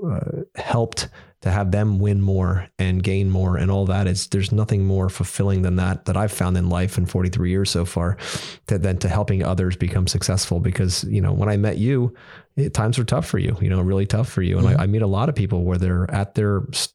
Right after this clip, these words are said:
Speaker 1: you know, either starting point or their ending point, <laughs> one or the other, right? And, um, to see them grow in a short amount of time, either through our, you know, through our, our process or Yes Express process, or even in general, just to know them as human beings outside of the program,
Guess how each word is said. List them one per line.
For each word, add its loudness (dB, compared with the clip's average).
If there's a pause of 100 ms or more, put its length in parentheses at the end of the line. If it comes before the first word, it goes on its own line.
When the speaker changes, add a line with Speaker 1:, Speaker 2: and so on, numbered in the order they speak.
Speaker 1:
you 2
know, 2
either 0
starting -2
point 0
or 2
their 2
ending 0
point, 0
<laughs> -
one 0
or 2
the 2
other, 2
right? 0 (420)
And, 2 (380)
um, 2 (200)
to 2
see 0
them 2
grow 2
in 2
a 2
short 0
amount 2
of -2
time, 2
either 2
through 0
our, 2 (180)
you 2
know, 2
through -2
our, 0
our 0
process 0
or 2
Yes 0
Express -2
process, 0
or 2
even 2
in 2
general, 2
just -2
to 2
know 2
them 2
as 0
human 2
beings 2
outside 0
of 2
the 0
program, 0